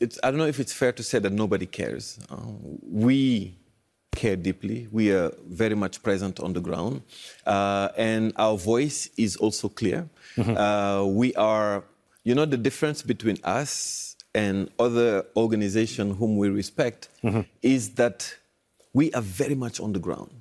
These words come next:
Speaker 1: As I told you, we are repairing the electricity.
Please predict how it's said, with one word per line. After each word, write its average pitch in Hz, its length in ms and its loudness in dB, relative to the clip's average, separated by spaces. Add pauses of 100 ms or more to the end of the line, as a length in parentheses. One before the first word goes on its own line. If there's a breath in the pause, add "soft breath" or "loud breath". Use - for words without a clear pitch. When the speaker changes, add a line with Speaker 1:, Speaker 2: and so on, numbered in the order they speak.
(340)
Speaker 1:
As 113 160 0
I 120 120 2
told 127 280 -4
you, 78 200 -4 (240)
we 135 180 4
are 110 160 0
repairing 107 560 0
the 90 80 -2
electricity. - 720 -6